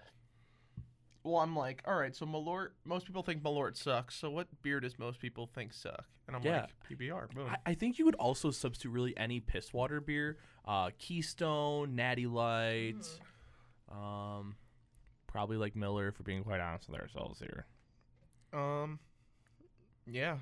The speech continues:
Speaker 1: so, I mean, I'm kind of excited for that.
Speaker 2: Yeah,
Speaker 1: Um, I
Speaker 2: I'm,
Speaker 1: feel
Speaker 2: I
Speaker 1: like
Speaker 2: think that should be a very s-, s-, an episode very soon. So we, um, we have this burrito here. I cut it up. I, <laughs> I, I'll take the messed up one in the middle here. Um,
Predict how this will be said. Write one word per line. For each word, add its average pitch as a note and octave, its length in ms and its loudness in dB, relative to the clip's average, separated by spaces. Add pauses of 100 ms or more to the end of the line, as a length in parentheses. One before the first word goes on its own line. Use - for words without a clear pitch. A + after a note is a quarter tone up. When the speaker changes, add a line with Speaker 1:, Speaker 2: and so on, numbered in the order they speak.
(140)
Speaker 1:
so, C3+ 220 -4
I C3 60 2
mean, C3 280 -6
I'm C#3+ 80 -8
kind C#3+ 220 -4
of C3 100 -6
excited C3 540 -4 (720)
for B2+ 80 -6
that. A2 400 -2
Speaker 2:
Yeah, E3 320 8
Speaker 1:
Um, A#2 100 -2
I B2 60 6
Speaker 2:
I'm, F3+ 120 6
Speaker 1:
feel D3 140 -2
Speaker 2:
I - 60 6
Speaker 1:
like F3 100 6
Speaker 2:
think E4+ 160 2
that D3+ 140 2
should C#3+ 140 -4
be B2+ 60 0
a A#2 40 0
very A2+ 240 0
s-, - 320 -12
s-, B2 160 -16 (320)
an A2 120 2
episode A2 360 0
very G2 240 0
soon. E2+ 260 -6 (280)
So G3+ 200 4
we, D#3+ 340 0
um, C#3+ 480 2
we D#3+ 100 2
have A#3+ 100 4
this C4+ 100 0
burrito B2 440 -2
here. A#2 280 -2
I D3 100 2
cut G#3+ 220 0
it G3+ 60 0
up. E3+ 200 0
I, C3+ 120 -4 (300)
<laughs> - 440 -4
I, C#3+ 100 4 (100)
I'll F3+ 120 8
take A3+ 260 -2
the F#3+ 60 2
messed B2+ 320 0
up A2+ 160 0
one D#3 380 -2
in A#2+ 100 -4
the A#2 80 -2
middle A2+ 240 -2
here. A#2 300 -4 (340)
Um, G2+ 400 0